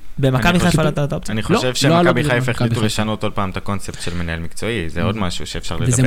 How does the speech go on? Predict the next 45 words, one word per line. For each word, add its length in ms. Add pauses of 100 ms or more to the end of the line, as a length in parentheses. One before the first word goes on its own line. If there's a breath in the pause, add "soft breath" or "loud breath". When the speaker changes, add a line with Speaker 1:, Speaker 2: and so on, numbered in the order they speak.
Speaker 2:
עליו. 80
Speaker 3:
מוביל 260
אותי 380
לאחלה 440
דיון 200
בנושא 320
הזה, 220 (260)
אה, 160
שבאמת, 640
מכבי 220
חיפה 180
שוב 280
מוותרת, 600
יעקב 200
שחר, 220 (140)
תראו, 260
אני 220
לא 220
ראיתי, 560
אה, 60 (680)
גל 400
כזה 260
של 100
התנגדויות 720
ליעקב 260
שחר 420
על 100
ידי, 280
אני 80
לא 60
מדבר 240
על 100
אוהדים 320
הקיצוניים, 500
אני 40
מדבר 240
על 100
אוהדים, 360
בלוגרים 420
שלנו 240
באתר, 460
אוהדי 220
מכבי 320
חיפה 280
שנים, 460